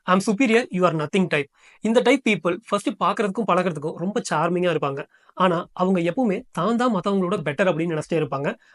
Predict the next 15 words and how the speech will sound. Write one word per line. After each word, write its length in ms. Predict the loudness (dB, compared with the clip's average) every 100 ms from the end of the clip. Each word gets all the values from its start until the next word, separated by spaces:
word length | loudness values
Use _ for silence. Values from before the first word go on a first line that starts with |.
| -4
And 240 | -2 0
மத்தவங்கள 420 | 0 2 2 0 -2
அடிக்கடி 480 | -4 0 2 2 0
இன்சல்ட் 240 | 0 0
பண்ணுவாங்க, 360 | 0 0 -2 -6
நிறைய 380 | -6 -2 0 0
பொய் 220 | 0 0
பேசுவாங்க, 500 | 2 0 0 -2 -2 -8 _ _ _
தனக்கு 360 | _ 4 4 4
தான் 140 | 2
எல்லாரும் 360 | 2 2 2 2
இம்பார்ட்டன்ஸ் 540 | 0 0 0 0 0
கொடுக்கணும் 300 | -4 -2 -2
அப்படின்னு 380 | -2 -2 -2 -4
நினைப்பாங்க. 260 | -4 -6